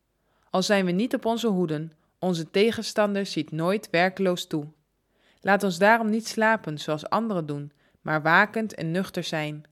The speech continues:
Wij kunnen de geest en de invloed van de wereld niet ontlopen, maar we kunnen er wel voor zorgen dat deze geen bezit van ons hart en onze geest neemt.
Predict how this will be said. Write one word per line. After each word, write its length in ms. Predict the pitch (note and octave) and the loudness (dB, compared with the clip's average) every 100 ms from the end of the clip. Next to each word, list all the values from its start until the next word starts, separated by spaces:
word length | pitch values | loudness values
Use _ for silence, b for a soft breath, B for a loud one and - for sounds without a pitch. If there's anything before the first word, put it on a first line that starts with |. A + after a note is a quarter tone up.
| _ _ _ _ _ _ - | _ _ _ _ _ _ -2
Wij 180 | E3+ | -2
kunnen 340 | E3 A#3 C4+ C4 | 2 0 2 0
de 80 | B3 | -2
geest 420 | - F#3 D#3+ - | 0 0 0 -4
en 220 | - A3+ | -2 -2
de 80 | - | -2
invloed 440 | A3+ A3+ A3 G#3 | -4 -4 -4 -4
van 120 | G#3+ | -2
de 60 | G3+ | -2
wereld 380 | E3+ D#3+ D3 D3 | 0 -2 -2 -4
niet 200 | F3+ G3 | -4 -4
ontlopen, 640 | E3+ F#3 F#3+ G3 D3 D3 _ _ _ _ _ - | -6 0 0 0 -6 -10 _ _ _ _ _ -8
maar 280 | D3 D#3 | 2 2
we 80 | F#3 | 2
kunnen 220 | F#3+ F#3 | 0 0
er 100 | F3 | 2
wel 200 | D#3+ F3+ | 2 2
voor 140 | G#3+ A#3 | 0 -4
zorgen 580 | - E3 C#3+ C#3+ D#3+ F#3+ b b | -2 0 0 -4 -10 -12 b b
dat 140 | D#3+ | -4
deze 280 | D#3+ F#3+ F#3 | 2 2 2
geen 280 | E3 G#3+ A3+ | -4 -4 -2
bezit 320 | G#3 - F#3+ | -4 -2 -2
van 140 | - F3 | -2 -4
ons 180 | E3+ | -4
hart 340 | - G3 F#3 - | -4 -4 -4 -12
en 220 | - E3+ | -6 -4
onze 200 | E3 D#3+ | -4 -6
geest 380 | E3+ G3+ G#3 G3+ | -6 -2 -2 -4
neemt. 380 | D#3 C#3+ D3 - | -8 -8 -10 -20